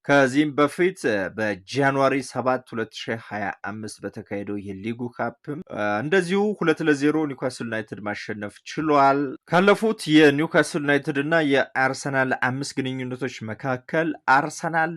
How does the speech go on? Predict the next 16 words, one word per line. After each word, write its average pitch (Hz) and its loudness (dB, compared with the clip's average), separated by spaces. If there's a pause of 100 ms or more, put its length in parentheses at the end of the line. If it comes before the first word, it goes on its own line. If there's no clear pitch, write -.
በአንዱ 127 -2
ብቻ 98 -10
ነው - -18
ማሸነፍ 101 -10
የቻለው። 92 -16 (420)
ሌሎቹን 131 -2 (300)
አራት 120 -4
ጨዋታዎች 120 -4 (280)
በኒውካስል 117 -8
ዩናይትድ 98 -10
ተሸንፏል። - -10 (680)
የእርስ 170 2
በርስ 175 4
ግንኙነታቸውም 151 0
ጥሩ 123 -6
አይመስልም። 143 0